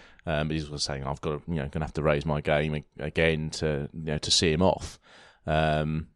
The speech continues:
and ultimately age will be against him in that battle, but if it gives him a motivation for another two or three years to deliver his best as Verstappen, if Verstappen gets into a front-running car, a,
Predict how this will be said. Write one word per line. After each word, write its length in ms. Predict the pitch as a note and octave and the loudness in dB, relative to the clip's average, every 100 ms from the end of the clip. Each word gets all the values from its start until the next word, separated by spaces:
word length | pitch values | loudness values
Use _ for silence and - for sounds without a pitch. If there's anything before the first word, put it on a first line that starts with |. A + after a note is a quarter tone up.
| _ | _
and 100 | D#2+ | 2
ultimately 400 | E2+ - E2 D#2+ | 2 2 -2 2
age 180 | D#2+ D#2 | 0 0
will 80 | D2+ | 2
be 120 | D#2+ | 2
against 360 | D#2 F2+ - | 4 0 0
him 60 | C2+ | -4
in 120 | C2 | -4
that 180 | C#2 B1+ | -4 0
battle, 320 | C2+ - D2 | -2 0 -2
but 120 | C#2 | -2
if 120 | D2+ F#2 | -2 -2
it 100 | E2 | -2
gives 160 | E2+ | -2
him 80 | D#2+ | 0
a 60 | D#2+ | 0
motivation 640 | D#2+ - D2 E2 D2+ D2+ | -2 -2 0 0 0 -6
for 100 | - | -4
another 260 | D#2+ D#2 D2 - - - | -4 -4 -6 -12 -20 -12
two 160 | - F2+ | 0 0
or 40 | |
three 200 | D#2 E2 | 2 0
years 320 | D#2+ D#2+ D#2 - | 2 2 2 0
to 220 | - D2 - | -2 -4 0
deliver 320 | G#2 F#2+ F2 | 2 4 2
his 260 | D2 E2+ C#2+ | 2 0 2
best 440 | - D#2 D#2 - - | 4 6 4 0 2
as 180 | E2+ D2+ | 2 2
Verstappen, 680 | D2 - E2 - D#2 D#2 F#2 | -2 2 2 2 0 -2 0
if 220 | G2+ G2 | 0 0
Verstappen 460 | - - E2 D#2 E2 | -4 -4 -4 -2 -2
gets 240 | D#2+ - | -2 -4
into 320 | E2 D#2 - D2 | -4 -4 -2 -4
a 60 | |
front-running 560 | - E2 D2 D#2 D2+ D2+ | -2 -4 0 -2 -2 -2
car, 420 | F#2+ C2+ C2 C#2+ | 2 4 2 0
a, 260 | - C#2+ - | -4 -4 -4